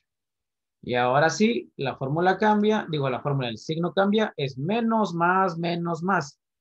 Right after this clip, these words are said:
Si tengo más dimensiones, por ejemplo, I, J, K, L, M, o más, este, letras, el signo va a ser menos, más, menos, más, siempre. Aquí va a ser entonces más. Hay que recordar que el primer signo, el que está aquí,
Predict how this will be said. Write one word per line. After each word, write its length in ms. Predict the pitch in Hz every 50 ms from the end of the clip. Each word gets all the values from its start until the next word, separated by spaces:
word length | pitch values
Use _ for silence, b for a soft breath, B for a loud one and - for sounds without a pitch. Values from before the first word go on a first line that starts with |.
| _ _
Si 140 | - 143 139
tengo 220 | 151 156 160 170
más 160 | 175 180 180
dimensiones, 640 | 190 185 175 151 143 139 147 202 208 190 170 147 143
por 120 | 147 143
ejemplo, 600 | 135 135 160 160 156 139 160 165 165 160 147 - _ _ _ _ -
I, 200 | - 156 165 170
J, 420 | 160 - - 165 165 - 151 143
K, 280 | 143 165 165 160 147 151
L, 340 | 160 165 156 151 139 147 165
M, 260 | 180 196 214 226 - _ _ _ _ _ _
o 120 | - 110
más, 280 | 113 135 147 151 147 160
este, 300 | 180 139 - - 160 160
letras, 540 | 190 208 190 196 196 202 220 220 214 - _ _ _ _ _ -
el 120 | - 123
signo 300 | - - 147 139 156 156
va 60 | 156
a 40 | 147
ser 240 | 143 147 139 - 127
menos, 500 | 120 170 202 226 226 226 226 226 208 180
más, 380 | 185 185 190 196 196 196 175 175
menos, 400 | 175 175 180 175 175 175 165 165
más, 220 | 151 120 104 -
siempre. 460 | - - - 165 147 131 139 - - - -
Aquí 160 | 95 _ -
va 100 | 120 120
a 40 | 117
ser 160 | - - 113
entonces 480 | 113 110 - 113 110 107 - 98 - -
más. 520 | 101 107 123 123 127 175 - - _ _ _ _ _ _ _ _ _ _ _ _ _ _ _ _ _ _ _ _ _ _ _ -
Hay 140 | - 110 110
que 100 | - 143
recordar 400 | 147 160 156 - 143 139 139 139
que 60 | 160
el 60 | 147
primer 240 | 139 143 139 139 139
signo, 680 | 139 143 175 175 175 170 165 165 160 165 175 - - _
el 140 | - 143 143
que 80 | 147
está 160 | - - - 123
aquí, 400 | 113 - 139 151 - - -